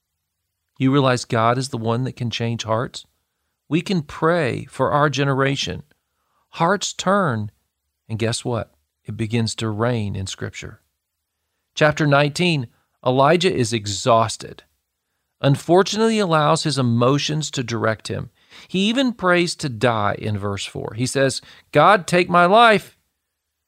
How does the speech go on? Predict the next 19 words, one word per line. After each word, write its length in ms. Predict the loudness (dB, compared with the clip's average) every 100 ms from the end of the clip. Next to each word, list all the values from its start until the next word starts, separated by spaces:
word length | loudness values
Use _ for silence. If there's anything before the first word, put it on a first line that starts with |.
| _ _ _ _
He 80 | -8
still 320 | 0 2 4
knows 380 | 4 4 2 0
God's 300 | 2 2 0
in 120 | -2
charge, 460 | 0 0 0 -4 -6
that 280 | -6 -8 -10
he 140 | -6
doesn't 340 | 0 0 0
have 180 | -2 -2
the 100 | 0
right 260 | 2 2 0
to 80 | -4
take 220 | -4 -2
his 160 | -2
own 160 | 0 0
life, 260 | 0 0 -4
but 200 | -8 -2
"God, 440 | 0 2 0